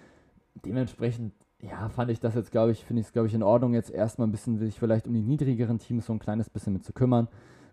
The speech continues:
Um die Teams, die eben ein bisschen weiter unten stehen, um die man sich jetzt vielleicht nicht so dolle manchmal kümmert, weil man eben nur guckt, oh, guck mal, Steph Curry, Dreierrekord und oh, guck mal, die,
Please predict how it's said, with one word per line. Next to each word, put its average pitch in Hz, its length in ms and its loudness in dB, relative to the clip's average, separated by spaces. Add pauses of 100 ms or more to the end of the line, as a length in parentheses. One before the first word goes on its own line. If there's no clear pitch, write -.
Um 113 60 -2
die 104 100 0
Teams, 113 300 -2
die 107 140 -4
eben 104 160 2
ein - 20 -4
bisschen 113 240 0
weiter 107 260 4
unten 135 280 0
stehen, 117 240 0
um 107 120 -2
die 107 120 -4
man 110 180 0
sich 104 160 -6
jetzt - 160 -4
vielleicht 107 380 0
nicht 110 120 -4
so 113 80 -6
dolle 143 300 6
manchmal 131 360 0
kümmert, 123 340 2
weil 104 100 2
man 107 140 2
eben 107 160 0
nur 104 100 2
guckt, - 260 0
oh, 123 140 2
guck 131 240 -2
mal, 123 160 2
Steph 117 240 0
Curry, 120 260 2
Dreierrekord 120 680 2
und 113 100 0
oh, 113 140 2
guck - 200 -2
mal, 117 220 4
die, 113 340 -2